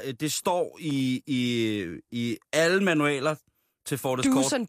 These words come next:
Speaker 2: don'ts. Velkommen
Speaker 1: Ja.
Speaker 2: til resten af dit liv, Sønneke.
Speaker 1: Ja, det, prøv at, når du får, når du, når du skider en unge, så kommer der, lige efter moderkagen, så kommer der en pjece, og på side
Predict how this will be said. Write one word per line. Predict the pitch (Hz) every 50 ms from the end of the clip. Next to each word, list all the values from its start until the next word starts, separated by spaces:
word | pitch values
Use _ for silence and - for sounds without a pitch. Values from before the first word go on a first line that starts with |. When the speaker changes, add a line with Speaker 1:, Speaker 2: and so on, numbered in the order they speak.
| - 214
Speaker 2:
don'ts. | 196 196 196 196 - 185
Velkommen | 202 285 285 - - - 320 302
Speaker 1:
Ja. | - -
Speaker 2:
til | 233
resten | 233 220 233 - 277
af | 262
dit | 262 240
liv, | 196 214 247 - 202
Sønneke. | - - 214 - - 165 185 175 147 - _ _ -
Speaker 1:
Ja, | 113 120 101 - - _ -
det, | 143 147 143 - -
prøv | - 175 156
at, | 151
når | 147 160 151
du | 156 156
får, | 139 - 196 180 170 - - -
når | 151 147
du, | 139 156 156 151 - -
når | 143 151 151
du | 139 151 147
skider | 139 - - 220 208 214
en | 190 165
unge, | 143 135 139 151 160 - _ _ _ _ _ _ _ _ _ _ _ _
så | - - 170 160 - -
kommer | - 165 156 156
der, | 147 143 139 131
lige | - 156 175 214 220 180
efter | 165 - 185
moderkagen, | 160 143 139 147 156 160 139 135
så | 139 151
kommer | - 160 147 135 147
der | 143
en | 135
pjece, | - - 120 110 113 113 123 - -
og | - 120
på | 135
side | 135 - - 147 143 147